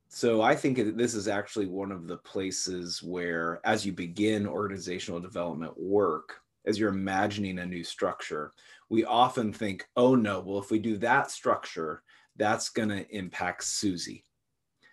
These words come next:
And so we can't go that direction because Susie said she never wanted to do that, or Susie's been here twenty years and she's been so loyal, and that's gonna feel like a demotion.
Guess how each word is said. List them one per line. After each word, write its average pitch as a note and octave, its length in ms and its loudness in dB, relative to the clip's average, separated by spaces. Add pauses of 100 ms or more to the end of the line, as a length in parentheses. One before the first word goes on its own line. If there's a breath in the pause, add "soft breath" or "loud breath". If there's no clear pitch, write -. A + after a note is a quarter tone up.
(380 soft breath)
And G2+ 380 0
so A#2 180 4
we G#2 120 4
can't C3+ 380 0
go B2 160 6
that A2 280 4
direction G2 480 -2
because G2+ 260 -8
Susie B2+ 280 2
said G#2 240 0
she G#2 120 -6
never G#2 280 0
wanted A2+ 280 2
to G#2 60 -4
do F2+ 280 -8
that, A#1+ 280 -10
or G#2+ 120 -2
Susie's B2+ 360 0
been C3 140 2
here A2+ 160 2
twenty G#2+ 360 -2
years F#2 460 -4
and F#2 100 -10
she's F#2 140 -10
been E2+ 200 -8
so G#2+ 280 2
loyal, F#2 420 -2
and F#2+ 100 -6
that's G#2 200 -6
gonna A#2+ 160 -2
feel G#2+ 180 2
like F#2 180 0
a F#2+ 60 0
demotion. F2 760 -6